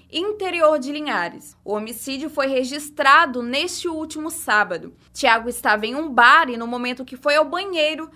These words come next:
teria sido alvejado pelos disparos. O autor fugiu logo após o crime.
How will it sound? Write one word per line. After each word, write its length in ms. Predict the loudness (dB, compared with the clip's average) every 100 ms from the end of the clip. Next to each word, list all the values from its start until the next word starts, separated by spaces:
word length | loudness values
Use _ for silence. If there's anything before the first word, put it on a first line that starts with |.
| _
teria 220 | -4 0 0
sido 260 | -2 -2
alvejado 760 | -2 -2 -4 2 6 6 4 -4
pelos 320 | -6 -6 -8
disparos. 680 | -10 -4 -2 -2 -6 -16 -20 _ _
O 160 | 0 4
autor 580 | 4 0 -2 0 0 -4
fugiu 320 | -14 -10 -10
logo 360 | -4 0 0 -2
após 420 | -6 -2 -2 -2
o 60 | -6
crime. 480 | -12 -12 -12 -14